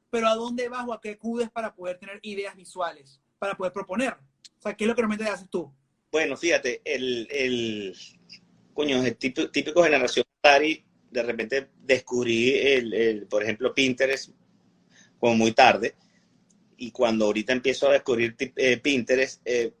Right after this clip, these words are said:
Speaker 2: verga, empiezo a ver, ah, coño, este es de este, este lo hizo él.
Speaker 1: Claro, porque es decir, esto lo vi en algún lado, y él también, claro.
Speaker 2: Entonces, como que, "Wow, qué, qué fino también", porque, bueno, eso estaba ahí, yo no sabía, pues, yo no tengo por qué saberlo. Estaba ahí,
Speaker 1: Claro.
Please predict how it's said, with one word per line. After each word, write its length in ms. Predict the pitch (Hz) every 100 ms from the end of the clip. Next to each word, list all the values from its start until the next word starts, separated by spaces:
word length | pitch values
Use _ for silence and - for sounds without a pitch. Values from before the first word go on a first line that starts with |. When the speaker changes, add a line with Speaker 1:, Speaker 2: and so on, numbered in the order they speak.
| _ _ -
Speaker 2:
verga, 320 | 139 151 120
empiezo 340 | 110 113 -
a 120 | 151 156
ver, 260 | 151 160
ah, 100 | 131
coño, 220 | 151 143
este 380 | 120 117 147 151
es 80 | 151
de 300 | 156 151 143
este, 360 | 135 - 135 - -
este 320 | 113 110 139
lo 140 | 131
hizo 260 | 120 113 139
él. 120 | 131
Speaker 1:
Claro, 160 | - 220
porque 260 | 208 202 214
es 100 | 208
decir, 160 | 214 196
esto 180 | 202
lo 100 | 320
vi 80 | 262
en 40 | 240
algún 200 | 294 262
lado, 240 | 208 175
y 100 | 180
él 160 | 196 220
también, 520 | 294 247 214 196 165
claro. 440 | 160 175 165 139 135 _ _ _
Speaker 2:
Entonces, 540 | 185 156 139 120 170 - - - _ -
como 220 | 147 139
que, 120 | 131
"Wow, 460 | 120 151 143 113 104 _ _ _ _ _ _
qué, 460 | - 120 123 127 123 -
qué 200 | 107 104
fino 340 | 147 139 170
también", 340 | 165 131 120
porque, 220 | 127 165 165
bueno, 280 | 143 156
eso 340 | 131 113 113 -
estaba 260 | - 147
ahí, 200 | 151 156
yo 100 | 151
no 80 | 123
sabía, 440 | 117 107 156 180 113
pues, 140 | 113
yo 100 | 95
no 80 | 101
tengo 180 | 120 120
por 120 | 117
qué 80 | 101
saberlo. 420 | 101 113 175 117 - _ _
Estaba 280 | _ 110 131
ahí, 160 | 135 370
Speaker 1:
Claro. 120 | -